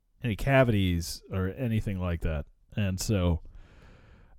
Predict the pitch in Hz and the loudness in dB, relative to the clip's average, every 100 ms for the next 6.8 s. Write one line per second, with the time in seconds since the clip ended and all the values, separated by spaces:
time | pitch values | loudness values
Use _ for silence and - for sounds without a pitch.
0 | - - 165 180 113 87 85 90 85 110 | -6 4 6 6 2 -2 -4 -4 -2 -2
1 | 73 82 - 110 87 - 95 85 78 - | 0 -4 -4 -2 -2 2 2 2 -2 -6
2 | - 123 156 247 349 311 208 170 - _ | -2 0 2 0 0 0 0 -2 -12 _
3 | _ - 147 160 175 170 139 113 113 131 | _ 2 6 6 6 6 4 0 2 4
4 | 135 131 123 117 110 107 95 147 180 113 | 8 10 10 6 6 4 6 6 6 2
5 | 90 85 80 80 87 80 90 92 - 95 | 2 0 -2 -4 -4 -4 -4 -2 -2 0
6 | 101 95 92 110 113 90 80 73 | 2 2 0 -2 -2 0 -2 -8